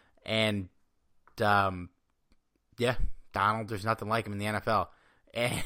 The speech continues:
<laughs> thanks to everybody who appreciated my Diet Coke and R C ten takes last week. I, I was very proud of both of those, and I did not think of them ahead of time. So <laughs> I appreciate the feedback. And if you have any other soda analogies,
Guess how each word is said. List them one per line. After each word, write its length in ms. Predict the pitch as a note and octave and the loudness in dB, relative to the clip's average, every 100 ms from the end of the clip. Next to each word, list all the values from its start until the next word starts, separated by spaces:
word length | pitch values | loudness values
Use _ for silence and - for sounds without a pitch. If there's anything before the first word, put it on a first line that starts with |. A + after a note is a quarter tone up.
| - | 2
<laughs> 200 | D3+ A2 | 4 8
thanks 220 | F3 E3 | 8 8
to 60 | D#3+ | 4
everybody 320 | D3 C#3 B2+ | 4 2 2
who 180 | B2 A#2 | 0 -2
appreciated 680 | G2 - A2 - G#2+ G2+ F#2+ | -4 -8 -6 -2 -2 -2 -2
my 320 | F#2+ F#2 F2+ - - _ _ _ _ _ | -2 -2 -4 -8 -20 _ _ _ _ _
Diet 260 | A2 G#2+ G2+ | 8 8 6
Coke 240 | A2 G2+ | 0 0
and 80 | G2+ | 0
R 120 | G2+ | 0
C 120 | - F2 | -2 -6
ten 220 | F#2 F2+ | -8 -6
takes 240 | E2+ E2 | -8 -8
last 240 | E2 E2+ - | -6 -8 -8
week. 220 | E2 - | -12 -12
I, 140 | D2+ - | -12 -10
I 100 | F2+ | -10
was 140 | F2+ | -8
very 260 | G2+ G2+ F#2 | -4 -2 -2
proud 220 | F#2 F#2 | -2 -2
of 100 | F#2 | -2
both 220 | F#2 F#2 E2 | -6 -6 -6
of 40 | |
those, 280 | F#2 F2+ - | -6 -6 -6
and 120 | F#2+ | -8
I 100 | F2+ | -6
did 140 | F2+ | -2
not 240 | F#2+ G2+ E2 | 4 6 4
think 120 | G2+ | -4
of 60 | F#2+ | -2
them 140 | F#2 | -4
ahead 180 | F#2 F#2 | -2 -4
of 100 | F2+ | -4
time. 300 | F#2 F2 E2 - - _ | -4 -6 -6 -16 -20 _
So 360 | - G2 F2+ - - - | -6 -2 -2 -4 -14 -20
<laughs> 260 | - - - | -20 -20 -6
I 160 | G2+ G2 | 0 0
appreciate 580 | F#2+ A2+ G#2+ G#2+ G2 | 0 -4 -4 -2 -2
the 80 | - | -4
feedback. 560 | - G2 F2+ F#2+ F#2 - - - | -8 -6 -2 0 -2 -4 -18 -8
And 160 | G#2 G2 | -6 -6
if 80 | |
you 100 | F2+ E2 | -6 2
have 340 | A#2+ A#2 A2+ - | 6 6 6 -4
any 260 | A2+ A2+ | -6 -4
other 260 | - G#2+ G#2+ | -4 -4 -4
soda 320 | - G#2+ G#2 | -4 -4 -4
analogies, 680 | G2 G2 F#2+ G2 G2 G2 - | -8 -8 -8 -8 -10 -12 -12